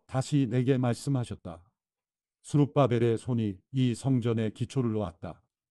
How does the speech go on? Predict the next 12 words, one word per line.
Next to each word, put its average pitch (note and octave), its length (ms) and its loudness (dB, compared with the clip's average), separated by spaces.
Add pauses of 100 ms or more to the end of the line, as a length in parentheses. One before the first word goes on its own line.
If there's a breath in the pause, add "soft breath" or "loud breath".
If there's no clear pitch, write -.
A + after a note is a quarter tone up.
(220)
또 C3 300 2
그의 C3+ 260 4
손이 A#2 460 -4
성전을 A#2+ 680 0
완성할 C3 600 -2
것이다. F2+ 480 -10 (560)
그러므로 A#2 560 0
만군의 C3+ 580 2
여호와께서 A#2 640 -2 (280)
나를 B2+ 340 2
너희에게 C3+ 420 4
보내셨음을 A#2 840 -2